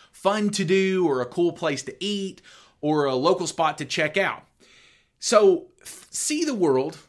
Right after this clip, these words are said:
every single day as if you are on vacation. The, the amazing thing about it is, is we can adopt that mindset right in our own backyard, right in the town that we're living in. You can get out and you can try new places or see new things, or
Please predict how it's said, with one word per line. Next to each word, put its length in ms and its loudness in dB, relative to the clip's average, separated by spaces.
every 220 -2
single 260 -6
day 300 -6
as 180 -2
if 160 -6
you 140 -2
are 120 2
on 240 -4
vacation. 640 -6
The, 320 -2
the 140 0
amazing 340 -4
thing 160 -6
about 300 -2
it 80 -6
is, 480 -6
is 260 -6
we 240 -6
can 200 -6
adopt 760 -8
that 320 -2
mindset 720 -6
right 320 0
in 100 -4
our 140 -2
own 160 -6
backyard, 520 -6
right 240 2
in 120 -4
the 80 -4
town 400 -6
that 120 -6
we're 140 -2
living 340 -6
in. 240 -16
You 140 -4
can 220 -4
get 200 -2
out 380 -4
and 140 -8
you 80 -6
can 200 -8
try 440 -4
new 180 -4
places 640 -6
or 140 -10
see 380 -6
new 140 -4
things, 520 -8
or 220 -6